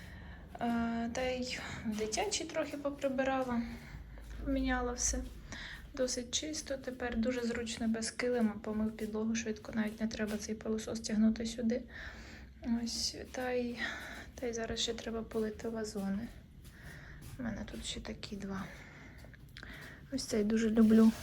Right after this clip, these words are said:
він плететься. Симпатичний такий. Колись був такий великий, великий, але щось теж йому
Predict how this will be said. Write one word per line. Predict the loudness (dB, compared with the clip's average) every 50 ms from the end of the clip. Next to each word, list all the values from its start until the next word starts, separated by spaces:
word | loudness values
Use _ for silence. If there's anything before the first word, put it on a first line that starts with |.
| 4 8
він | 8 10 10
плететься. | 8 6 4 6 8 6 6 6 4 2 6 6 6 6 6 -4 -12 -16 -16 -16 -16 -16 -16 -16 -16 -16 -16 -16 -16 -16 -16 -16 -14 -14 -10
Симпатичний | -6 0 0 0 2 0 -2 2 2 2 2 2 6 8 8 8
такий. | 8 4 -2 -4 -4 -4 -4 -4 -4 -6 -10 -12 -12 -14 -14 -14 -14 -14 -14 -12 -12 -12 -12 -12 -12 -8
Колись | 2 4 4 6 8
був | 8 8 8 6
такий | 4 -2 0 2 2 6
великий, | 6 8 8 10 10 8 6 4 2 0 4
великий, | 4 6 6 6 4 4 2 2 4
але | 4 2 2
щось | 2 0 -2 -2 -2
теж | 0 0 2 2 2 2 2
йому | 4 6 6 4